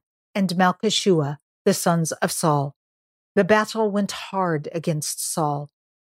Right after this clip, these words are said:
and the archers overtook him, and he was distressed by reason of the archers. Then Saul said to his armor-bearer, "Draw your sword and thrust me through with it, lest these uncircumcised come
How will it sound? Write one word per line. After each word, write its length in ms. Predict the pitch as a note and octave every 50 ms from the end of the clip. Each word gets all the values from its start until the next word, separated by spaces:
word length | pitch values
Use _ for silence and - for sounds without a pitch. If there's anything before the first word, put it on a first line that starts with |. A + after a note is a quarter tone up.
| _ _
and 160 | G3+ G3 F#3
the 240 | E3 D#3+ - G3 G3+
archers 520 | G3+ G#3 G#3 - - - A3 G#3+ G3+ - - - -
overtook 480 | G#3 G3 A3+ G#3+ - - G#3 - - -
him, 300 | F3 D#3 D3 D3 D3 - _ _ _ _ _ _ _ _ -
and 180 | G3 F#3+ F3
he 160 | - - B3 A#3
was 220 | A#3+ A3 - -
distressed 800 | - B3 - - - - - A#3 F#3+ C#3 - - - - - - - _ _ _ _ -
by 100 | F#3+ F#3
reason 420 | F#3+ F#3 G#3 G#3 F#3+ - F#3 E3
of 140 | E3 D#3 D#3
the 120 | E3+ E3+ E3+
archers. 580 | E3 D#3+ D#3 - - E3 C#3+ C#3 C#3 - - _ _ _ _ _ _ _ _ _ _ _ _ -
Then 240 | E3+ F#3 G#3 G#3+ G#3
Saul 360 | G3+ - - A#3 G#3+ G#3+ G#3+
said 460 | G3 - - - G3+ F#3 D#3+ D3+ - - -
to 120 | - G3+ G3
his 160 | F#3+ F3 -
armor-bearer, 720 | F3+ E3+ E3 E3 D#3+ D3+ D3 D3+ D3 D3 D3 D3 D3 D3 - _ _ _ _ _ _ _ -
"Draw 280 | E3+ D#3+ G3 G#3+ A3 A#3
your 220 | A#3 A3 A#3+ A#3+
sword 520 | - - - B3+ A3 F#3 E3 D#3 D3 D3 - _ _ _ _ _ -
and 180 | G#3 G3 F3
thrust 680 | - - - _ _ A#3+ A#3 G#3+ - - - - - -
me 160 | A3 G#3+ G#3
through 320 | - - - G3+ G3 F#3
with 220 | D#3 D3+ D3 - -
it, 240 | D3+ - - - - _ _ _ _ _ _ -
lest 500 | F#3+ G3+ A3 G#3 - - - - - -
these 260 | - A3+ A3 G3 - - - -
uncircumcised 1200 | A3 G#3+ A3 - - - A3+ G#3+ - G3 F3 D#3 - - D#3+ D3 D3 D3 C#3+ C3+ - - -
come 340 | - - G#3+ F3+ D3+ D3 D#3